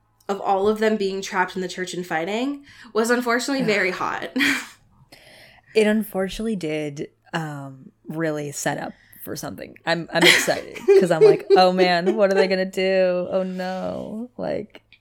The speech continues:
Speaker 2: I guess we'll all have to kiss each other, I guess, and, like, fight really hard. <laughs> Like,
Speaker 1: 'Cause they
Speaker 2: oh,
Speaker 1: started the
Speaker 2: man.
Speaker 1: episode with Rose, uh, working one-on-one with Dimitri.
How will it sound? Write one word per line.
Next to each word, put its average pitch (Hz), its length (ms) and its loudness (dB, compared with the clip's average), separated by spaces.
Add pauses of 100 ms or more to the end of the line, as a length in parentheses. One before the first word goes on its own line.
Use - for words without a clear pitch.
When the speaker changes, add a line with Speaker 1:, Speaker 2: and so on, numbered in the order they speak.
(140)
Speaker 2:
I 185 80 2
guess 180 240 0
we'll 175 100 -4
all 180 160 0
have 175 120 0
to 175 80 -10
kiss 180 340 -2
each 175 160 -6
other, 147 320 -8
I 143 80 -12
guess, - 640 -8
and, 180 120 -2
like, 170 200 -2
fight 170 320 -2
really 165 180 -2
hard. 175 600 -4
<laughs> - 80 -4
Like, 202 100 4 (160)
Speaker 1:
'Cause 320 120 4
they 359 80 8
Speaker 2:
oh, 349 40 8
Speaker 1:
started 359 460 2
the 339 80 4
Speaker 2:
man. - 80 2
Speaker 1:
episode 202 640 -4
with 202 240 -4
Rose, 185 680 -4
uh, 180 420 -6 (720)
working 196 400 -2
one-on-one 180 580 -6 (100)
with 180 300 -8
Dimitri. 240 720 -8